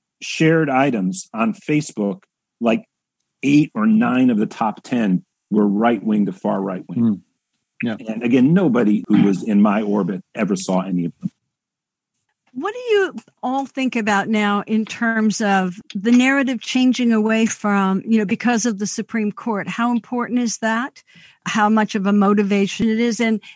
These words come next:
Speaker 3: do you think that Biden, he's so far, his campaign has been about empathy, compassion, anti-Trump, and his slogan, "Build Back Better," but without,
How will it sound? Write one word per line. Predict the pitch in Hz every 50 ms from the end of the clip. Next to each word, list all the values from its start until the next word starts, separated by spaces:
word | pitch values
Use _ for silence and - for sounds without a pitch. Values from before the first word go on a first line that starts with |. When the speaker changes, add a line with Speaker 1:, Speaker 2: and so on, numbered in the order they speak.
| _ -
Speaker 3:
do | 220 226
you | 240 247 269
think | 247 - - 269 269 277 285 277 -
that | - 254 220 170 -
Biden, | - 175 180 185 208 208 240 254 262 262 -
he's | - 208 240 240 208 202 - -
so | - - - 311 320
far, | - - 320 285 262 247 240 233 - - - - _ _ _ _ _
his | - 190 262 262 -
campaign | - 285 285 277 - 269 269 254 240
has | 226 196 -
been | - 226 220 220
about | 208 185 202 185 180 - -
empathy, | 247 277 277 294 294 - - 302 285 285 285 - - - _ _ _
compassion, | - 202 - - 240 233 226 233 - - 247 240 233 226 220 - _ _ _ _ _ _ _
anti-Trump, | - 220 214 208 - 226 208 - - 214 196 135 73 - - - - - - - _
and | - 196 208
his | 202 202 -
slogan, | - - 233 226 220 208 220 214 208
"Build | 165 190 214 214 202 185
Back | 180 202 196 196 165
Better," | 185 175 - - 220 214 196 190 180 185
but | 175 202 196 -
without, | 247 233 233 - 262 277 285